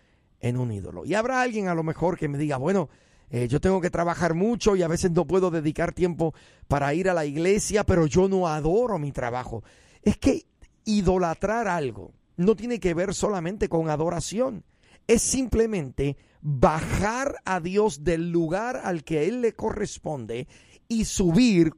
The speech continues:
cualquier otra cosa. O sea, que tu énfasis y tu fuerza no estén ubicados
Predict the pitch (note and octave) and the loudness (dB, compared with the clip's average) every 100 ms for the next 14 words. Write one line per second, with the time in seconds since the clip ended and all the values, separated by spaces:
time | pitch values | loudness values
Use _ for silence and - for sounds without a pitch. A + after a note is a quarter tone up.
0 | - D#3+ D3+ C3+ D#3 D#3 D#3 D#3 C#3+ A2+ | -6 0 0 0 0 0 0 -4 -8 -10
1 | - F2+ - _ _ _ _ _ _ _ | -10 -16 -20 _ _ _ _ _ _ _
2 | _ _ _ _ _ _ - - - D3+ | _ _ _ _ _ _ -20 -14 0 2
3 | G#3+ G3 F#3+ - F#3 G#3 C4+ A3+ C4 B3+ | 2 2 -2 0 4 4 4 -2 -4 -4
4 | A3 G3+ - F#3 - G3+ A3 F3 - C3 | -6 -4 0 0 -2 0 0 0 -6 -4
5 | A2 - _ _ - D3 E3+ A#3+ C4 A#3 | -4 -8 _ _ -2 2 6 4 4 0
6 | - - G#3+ B2 F#2+ - _ _ _ _ | -2 0 0 0 -8 -16 _ _ _ _
7 | _ - F3+ E3 E3 G3 F3+ B2+ A#2+ - | _ 2 2 4 0 2 0 0 -6 -8